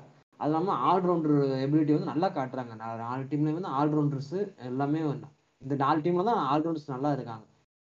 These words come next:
மத்த டீம்ல வந்துட்டு ஏதாவது ஒரு பிளேயர் நம்பி தான் இருக்கே தவிர, இந்த, இந்த ரெண்டு, இந்த ரெண்டு டீமா, எப்படி சொல்ல, அந்த குவாலிட்டி பிளேயர்ஸ் சொல்லுவாங்களே, ஏதாவது திடீர்னு குயிக்கா ஒரு மேட்ச்ல வந்து காப்பாத்தி கொடுக்குற பிளேயர்ஸ் இருக்காங்க.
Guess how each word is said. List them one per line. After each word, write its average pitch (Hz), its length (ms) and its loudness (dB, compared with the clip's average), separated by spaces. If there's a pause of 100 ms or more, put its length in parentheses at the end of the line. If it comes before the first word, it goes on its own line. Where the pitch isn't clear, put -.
(180)
மத்த 131 200 -2
டீம்ல 170 220 0
வந்துட்டு 175 180 0
ஏதாவது 160 320 4
ஒரு 156 160 4
பிளேயர் 165 280 0
நம்பி 143 200 0
தான் 143 140 0
இருக்கே 123 60 -6
தவிர, 127 340 -6
இந்த, 131 120 -8
இந்த 135 280 -4
ரெண்டு, 135 280 -4
இந்த 135 140 -4
ரெண்டு 147 240 -2
டீமா, 233 240 -4 (340)
எப்படி 170 180 0
சொல்ல, 151 160 4
அந்த 131 220 -2 (760)
குவாலிட்டி 202 340 6
பிளேயர்ஸ் 156 280 4
சொல்லுவாங்களே, 135 280 2
ஏதாவது 147 360 0 (240)
திடீர்னு 214 460 2
குயிக்கா 220 440 0
ஒரு 143 240 2
மேட்ச்ல 156 340 -2
வந்து - 0 -
காப்பாத்தி 143 360 0
கொடுக்குற 123 180 -6
பிளேயர்ஸ் 123 420 -6
இருக்காங்க. 110 340 -10